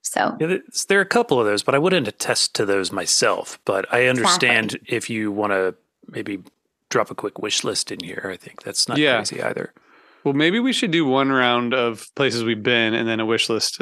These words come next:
Speaker 3: uh, in the second round if, if we, if we want to. What do you guys think about that?
Speaker 2: Sure.
Speaker 1: Yeah, sure.
Speaker 3: Um, well,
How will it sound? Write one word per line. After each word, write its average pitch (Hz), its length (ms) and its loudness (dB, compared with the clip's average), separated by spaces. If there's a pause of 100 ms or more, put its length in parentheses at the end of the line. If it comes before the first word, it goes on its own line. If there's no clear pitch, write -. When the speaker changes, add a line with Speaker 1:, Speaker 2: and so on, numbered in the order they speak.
Speaker 3:
uh, 123 120 2
in 120 100 0
the 113 60 -2
second 110 260 0
round 107 260 -2
if, - 320 -4
if 127 200 -6
we, 120 140 2
if - 160 -2
we 120 60 0
want 110 220 0
to. - 100 -6
What - 140 -10 (100)
do 123 60 -2
you 117 40 0
guys 117 120 0
think 117 100 -2
about 113 140 -2
that? - 160 -2 (340)
Speaker 2:
Sure. - 300 -2 (520)
Speaker 1:
Yeah, 240 280 2
sure. - 180 0
Speaker 3:
Um, 113 380 0 (640)
well, 151 380 2